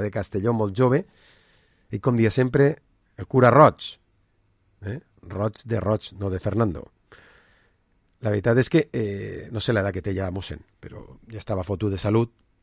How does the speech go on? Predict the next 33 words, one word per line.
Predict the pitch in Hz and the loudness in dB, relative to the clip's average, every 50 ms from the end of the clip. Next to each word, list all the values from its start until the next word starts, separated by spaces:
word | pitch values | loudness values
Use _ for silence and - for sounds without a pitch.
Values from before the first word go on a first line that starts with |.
| _ _ _ _ | _ _ _ _
Claro, | - 117 120 107 | -6 -4 -4 -4
ha | 95 | -4
sigut | - 123 120 113 160 | -4 -4 -4 -4 -6
un | 135 - | -8 -6
poc, | - 151 143 120 | -4 -4 -4 -4
avui | 143 143 147 143 | -2 -2 -2 0
un | 135 | 0
dia | 135 135 143 147 143 139 139 | 2 4 4 4 4 2 0
l'hem | 127 123 135 123 | -2 -2 -2 0
tirat | 143 131 131 127 | 0 2 2 2
a | 117 | 2
faltar, | - 113 107 - - 151 95 82 | 0 -2 -2 0 0 0 0 -2
no? | 104 160 - - 117 | -6 -14 -16 -18 -20
Ell | 117 104 101 | -20 -16 -10
sempre | - 120 117 113 110 110 104 | -8 -8 -8 -6 -8 -10 -6
estava | - - 123 113 110 110 | -2 0 0 2 2 2
ahí | 117 117 113 | 2 2 0
a, | 110 107 104 104 104 101 98 | 0 0 -2 -4 -4 -6 -8
a | 107 _ _ _ _ _ _ _ _ _ _ _ _ _ _ _ - 104 101 | -10 _ _ _ _ _ _ _ _ _ _ _ _ _ _ _ -8 -6 -2
peu | - 123 120 | 0 0 2
d'església. | 113 117 107 98 113 120 113 110 117 107 | 2 2 0 2 0 0 2 2 0 0
Me | 107 | 0
recorda | 107 107 113 127 131 143 151 | 0 2 2 4 6 6 6
el | 139 127 | 4 4
dia | 135 139 143 135 | 4 4 4 4
que | 120 127 | 4 4
van | 127 131 135 | 2 4 4
guanyar | 131 123 123 127 135 139 | 2 4 4 4 2 2
l'ofrena | 131 120 131 120 113 110 - - 135 135 143 147 139 | 0 -4 -4 -4 -4 -2 0 4 4 4 6 4 2
després | 127 - - 139 135 117 | 0 0 0 0 2 2
de | 127 123 | 2 2
guanyar | 120 117 113 123 127 120 | 2 2 2 0 0 2
la, | 120 117 110 110 107 107 | 2 0 0 0 -2 -6